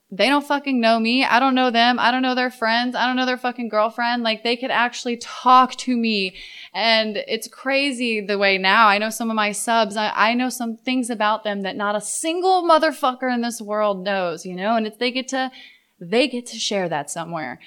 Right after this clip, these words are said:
And that's really fucking cool, you know? I get to fuck with them. I get to fuck with them. I love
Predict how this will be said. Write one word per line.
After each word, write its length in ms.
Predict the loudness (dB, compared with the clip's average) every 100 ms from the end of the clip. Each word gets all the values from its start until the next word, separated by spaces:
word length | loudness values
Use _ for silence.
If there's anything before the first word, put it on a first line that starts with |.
| -20 _
And 120 | -4 -2
that's 160 | -2
really 260 | 0 2 0
fucking 440 | 0 -2 -2 -8
cool, 480 | -4 -4 -2 -4 -10
you 140 | -6 -2
know? 280 | -2 -2 -6 -20 -20 _
I 100 | -2
get 120 | -2
to 100 | -6
fuck 280 | -6 -6 -6
with 160 | -8 -10
them. 320 | -10 -10 -16 _ _
I 80 | -8
get 240 | -4 -6 -6
to 100 | -8
fuck 340 | -4 -4 -4
with 160 | -12 -8
them. 160 | -6
I 120 | -4
love 560 | -4 0 6 8 6 4